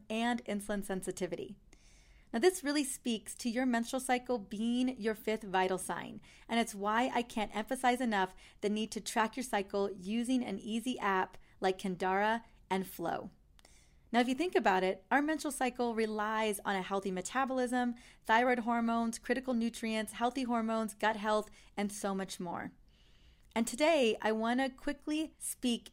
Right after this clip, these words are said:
to the bigger picture. It's pretty clear that reproduction is a very complex process. For women,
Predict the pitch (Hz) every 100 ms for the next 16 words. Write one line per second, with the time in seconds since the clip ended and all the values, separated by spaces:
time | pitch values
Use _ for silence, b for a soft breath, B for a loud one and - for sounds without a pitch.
0 | - - 220 190 196 196 190 190 - -
1 | - - - - b b b b - 214
2 | - 294 330 - 240 220 214 208 196 -
3 | 208 247 240 208 - 208 190 185 - 208
4 | 196 - 202 180 190 208 240 254 - -
5 | 185 - 185 180 - 170 156 - - -
6 | - b b b b b - 240 220 269
7 | 349 370